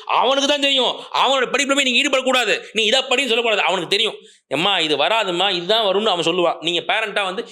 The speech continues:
"இல்ல, இல்ல, இதுதான் இம்பார்ட்டன்ட்," நீங்க போனீங்கன்னா, அவன் "எனக்கு தெரியாதம்மான்னு" சொல்லிட்டு படிக்க மாட்டான். அதுக்கு தான் சொல்றேன், இவங்க ரெண்டு பேருமே குரு அம்சம் பொருந்தியவர்கள். குரு வீட்டுல பிறந்து, குருவோட ராசியில பிறக்கிறாங்கன்னா, அவங்களுக்கு இயல்புலயே வந்து எந்த ஒரு கஷ்டமான படத்தையும்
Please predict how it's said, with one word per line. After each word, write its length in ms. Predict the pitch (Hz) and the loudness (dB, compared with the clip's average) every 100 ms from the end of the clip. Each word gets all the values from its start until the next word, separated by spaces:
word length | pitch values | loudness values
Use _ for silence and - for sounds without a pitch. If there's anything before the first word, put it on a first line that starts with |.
| - | -8
"இல்ல, 260 | 165 247 | -2 0
இல்ல, 240 | 247 226 180 | 2 2 0
இதுதான் 320 | 151 214 233 | 0 0 0
இம்பார்ட்டன்ட்," 260 | 196 220 196 | 0 -2 0
நீங்க 220 | 240 233 | 0 0
போனீங்கன்னா, 440 | 226 208 170 202 | 0 0 0 -2
அவன் 320 | 226 156 170 160 - _ | -2 -2 -4 -6 -16 _
"எனக்கு 400 | 127 127 156 165 | -6 -4 -2 -2
தெரியாதம்மான்னு" 640 | 156 180 214 208 180 185 | -2 0 2 0 0 -2
சொல்லிட்டு 240 | 202 175 185 | -2 -2 -2
படிக்க 220 | 160 151 | -2 -2
மாட்டான். 320 | 120 - - _ _ _ _ _ _ _ _ _ - _ | -4 -6 -12 _ _ _ _ _ _ _ _ _ -20 _
அதுக்கு 320 | - 147 156 | -4 -2 0
தான் 180 | 165 160 | 0 -2
சொல்றேன், 320 | 123 117 175 | -2 -2 -2
இவங்க 240 | 151 156 135 | -2 -2 0
ரெண்டு 300 | 147 202 220 | 0 -2 -2
பேருமே 260 | 180 214 165 | 0 0 -2
குரு 260 | 208 277 | 0 2
அம்சம் 300 | 262 233 226 | 2 0 0
பொருந்தியவர்கள். 560 | 233 240 233 220 214 170 | 0 0 2 2 2 2
குரு 260 | 208 262 | 2 4
வீட்டுல 200 | 254 247 | 2 2
பிறந்து, 220 | 226 233 - - | 0 0 -2 -6
குருவோட 360 | 175 247 269 240 | 0 2 4 4
ராசியில 300 | 233 226 233 | 2 2 0
பிறக்கிறாங்கன்னா, 480 | 233 233 226 226 247 | 0 0 0 0 -2
அவங்களுக்கு 240 | 220 190 | 0 0
இயல்புலயே 360 | 233 247 247 226 | 0 0 0 0
வந்து 400 | 214 233 294 - | 0 0 -2 -2
எந்த 280 | 175 220 285 | -2 2 2
ஒரு 120 | 240 | 2
கஷ்டமான 400 | 214 254 254 254 | 0 0 0 0
படத்தையும் 380 | 208 202 254 | 0 0 -2